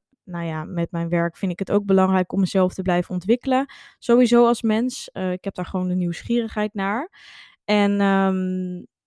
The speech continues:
ja, ik weet ook dat hoe meer ik leer, hoe meer ik ook van wil weten. En ik weet ook wat het met mij doet. En ik word daar, eh, ja, een s-, toch wel steeds gelukkiger mens van. Dus ik wilde eigenlijk nog een, eh, stapje verder gaan en eigenlijk een stapje dieper.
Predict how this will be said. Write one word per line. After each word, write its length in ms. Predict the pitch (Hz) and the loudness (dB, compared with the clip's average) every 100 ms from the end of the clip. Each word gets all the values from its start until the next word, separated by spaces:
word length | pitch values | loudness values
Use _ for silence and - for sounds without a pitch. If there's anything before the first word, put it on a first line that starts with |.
| _ | _
ja, 280 | 185 214 240 | 2 4 6
ik 140 | 185 | 4
weet 240 | 208 214 226 | 4 4 4
ook 140 | 214 | 4
dat 180 | 208 202 | 2 4
hoe 160 | 208 | 4
meer 240 | 208 202 220 | 6 6 4
ik 120 | 202 | 2
leer, 300 | 202 196 190 | 0 2 4
hoe 140 | 196 | 4
meer 240 | 190 202 208 | 4 2 0
ik 140 | - | 0
ook 180 | 180 190 | -2 -2
van 160 | 190 180 | -4 -2
wil 180 | 180 | 0
weten. 400 | 175 190 262 - | 2 2 0 -2
En 140 | 175 175 | -6 -6
ik 100 | 175 | -4
weet 220 | 180 180 | -4 -4
ook 100 | 180 | -6
wat 160 | 180 - | -6 -8
het 100 | 190 | -10
met 180 | 180 185 | -10 -6
mij 160 | 170 | -8
doet. 260 | 160 220 - | -6 -8 -8
En 260 | 180 180 180 | -14 -14 -14
ik 120 | 175 | -14
word 180 | - 180 | -8 -6
daar, 260 | 185 175 175 | -4 -4 -4
eh, 360 | 170 165 165 165 - - _ | -4 -2 -4 -6 -14 -20 _
ja, 280 | 392 247 - | 2 2 2
een 80 | 196 | -4
s-, 120 | - _ | -6 _
toch 180 | - 254 | 0 2
wel 160 | 214 202 | 4 2
steeds 360 | - 208 202 | 2 2 2
gelukkiger 440 | - 196 180 - 175 | 0 -2 -2 -2 0
mens 320 | 196 339 - | 2 0 -2
van. 360 | 180 175 180 - | -4 -4 -6 -8
Dus 340 | 196 202 - - - - - _ - | -4 -4 -6 -18 -20 -20 -20 _ -2
ik 120 | 214 | 4
wilde 260 | 247 240 | 6 6
eigenlijk 400 | 214 208 196 214 | 6 4 2 2
nog 240 | 208 202 - | 4 2 4
een, 180 | 196 190 | 2 2
eh, 200 | 180 175 | 2 0
stapje 460 | - - 240 - | -2 0 0 -2
verder 260 | - 233 294 | 0 0 0
gaan 360 | - 196 175 170 | 0 0 0 -2
en 200 | 175 180 | -6 -4
eigenlijk 300 | 180 202 185 | -4 -6 -8
een 60 | |
stapje 420 | - 208 - 202 | -6 -6 -4 -4
dieper. 540 | 170 226 - 170 202 | 2 2 2 0 0